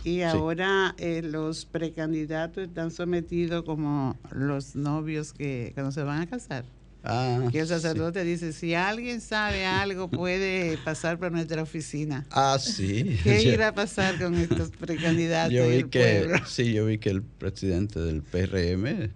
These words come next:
Speaker 2: dijo, señor Paliza, que todo el que tenga
Speaker 1: Cuando
Speaker 2: algún,
Speaker 1: conozcan ya la
Speaker 2: alguna que
Speaker 1: lista de los
Speaker 2: conozca,
Speaker 1: precandidatos.
Speaker 2: sí,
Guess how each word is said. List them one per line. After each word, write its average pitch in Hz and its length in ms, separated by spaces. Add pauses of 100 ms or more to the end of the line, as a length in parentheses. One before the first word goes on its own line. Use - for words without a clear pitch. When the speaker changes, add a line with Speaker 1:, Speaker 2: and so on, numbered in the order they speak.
(220)
Speaker 2:
dijo, 110 360 (1040)
señor 90 200
Paliza, 101 560
que 82 480 (480)
todo 98 280
el 107 120
que 117 100
tenga 110 880 (260)
Speaker 1:
Cuando 175 200
Speaker 2:
algún, 185 220
Speaker 1:
conozcan 190 500
ya 180 140
la 180 100
Speaker 2:
alguna 175 120
que 180 60
Speaker 1:
lista - 180
de 156 140
los 151 220
Speaker 2:
conozca, 117 180
Speaker 1:
precandidatos. 151 840
Speaker 2:
sí, 104 260